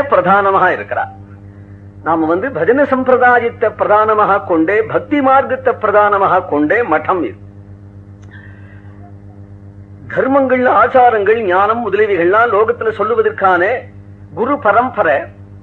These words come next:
அதுல பக்தி மார்க்கங்கிறது முக்கியமா இருப்பதுனாலே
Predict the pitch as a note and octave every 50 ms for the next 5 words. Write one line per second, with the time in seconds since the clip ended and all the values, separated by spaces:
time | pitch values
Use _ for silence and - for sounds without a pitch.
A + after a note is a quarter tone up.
0 | - - - - - - - - - - - - - - - B2+ D3 F3 F3 E3
1 | - F3+ F3+ - C#4+ C4+ C4 C4 C4+ C4+ - B3+ C4 C4+ C#4 C#4 C4 C4+ B3 G3
2 | G3+ G3 - - D4 C#4+ C#4 B3 A#3 A3 A3+ - A3 A3+ G#3+ F#3+ E3 D#3+ E3+ G#3